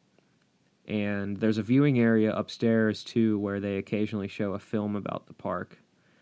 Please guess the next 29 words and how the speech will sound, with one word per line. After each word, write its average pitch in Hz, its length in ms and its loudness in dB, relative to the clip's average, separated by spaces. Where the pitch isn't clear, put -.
Anybody 110 540 2
who 104 520 -4
is 104 240 -6
more 110 220 -4
into 107 140 -6
the 101 100 -6
history 107 380 -6
side 101 260 -6
of 101 80 -10
things, 104 460 -8
I 107 100 -2
would 104 100 -4
encourage 104 420 -8
to - 80 -12
check - 440 -6
out 98 320 -6
the 90 60 -6
movie. 98 600 -4
And 110 280 2
be 117 100 4
sure 156 200 2
to 165 80 0
grab 127 240 2
a 120 40 2
map 110 460 0
at 104 180 -4
the 110 220 0
information 110 640 -2
desk, 101 480 -6